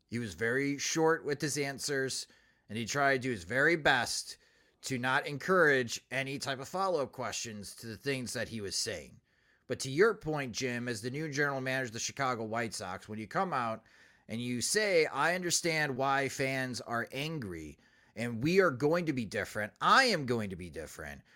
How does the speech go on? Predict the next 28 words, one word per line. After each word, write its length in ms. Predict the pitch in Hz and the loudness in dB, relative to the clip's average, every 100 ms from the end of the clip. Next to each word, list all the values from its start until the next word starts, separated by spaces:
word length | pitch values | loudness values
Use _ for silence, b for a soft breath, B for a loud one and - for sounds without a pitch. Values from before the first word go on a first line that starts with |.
| b b | b b
but 120 | 127 147 | -6 -4
you 120 | 139 | -4
cannot 500 | - 208 233 214 196 | 4 4 4 0 -2
specifically 680 | 185 165 180 170 175 - 135 | -2 0 2 2 0 -2 -2
state 440 | - 165 156 143 - | 0 2 2 0 -6
why 540 | 107 113 160 190 196 | -6 -2 2 4 4
things 340 | - 143 127 | 2 0 0
are 40 | 120 | 0
gonna 140 | 117 | 0
be 100 | 104 | -2
different 640 | 90 98 82 95 85 78 - b b | -4 -4 -4 -6 -8 -8 -14 b b
or 220 | 120 127 | 0 0
how 380 | - - 180 240 | 0 2 4 4
you're 200 | 233 165 | 6 4
gonna 240 | 131 120 | 4 2
be 140 | 90 98 | 0 -6
different. 580 | 82 78 - 82 73 - b b b | -8 -10 -8 -8 -8 -12 b b b
That 160 | - 135 | -2 0
does 160 | 156 139 | 0 4
not 320 | 180 226 240 | 6 6 4
instill 800 | 202 180 - 175 156 156 151 - _ _ | -2 -2 2 4 6 6 2 -2 _ _
any 360 | 160 214 277 240 | 0 0 0 -6
confidence 760 | - 269 269 277 196 160 147 | -6 -2 -2 -2 -2 -2 -2
from 220 | - 156 - | -2 -2 -4
anyone 680 | 165 226 285 269 247 240 233 - _ - | -2 -2 -2 -2 0 -2 -4 -12 _ -6
on 140 | 185 | -2
the 140 | 202 | 0
outside, 760 | 190 180 - - 107 80 73 | 4 4 4 0 0 -4 -10